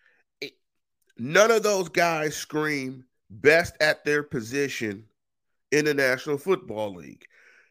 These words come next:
You have on the offensive side of football, no one, maybe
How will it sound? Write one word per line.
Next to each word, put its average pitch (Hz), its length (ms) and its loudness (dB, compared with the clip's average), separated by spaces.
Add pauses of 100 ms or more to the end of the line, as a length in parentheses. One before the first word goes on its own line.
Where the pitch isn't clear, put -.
(160)
You 196 220 -4
have 180 420 0
on 147 160 -2
the 131 160 0
offensive 165 560 0
side 143 400 -2
of 117 100 -10
football, 95 720 -4 (340)
no 139 460 4
one, 131 560 0 (1000)
maybe 139 760 0